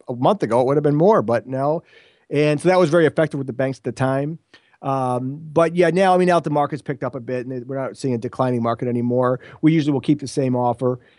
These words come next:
And, uh, yeah, follow-up is key. And even beyond that, one of, one, an-, another huge strategy. So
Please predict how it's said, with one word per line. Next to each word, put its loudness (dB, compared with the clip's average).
And, 4
uh, 0
yeah, 4
follow-up 4
is -8
key. -2
And -2
even 0
beyond 0
that, -2
one 2
of, 2
one, -2
an-, -6
another 0
huge -4
strategy. 0
So 0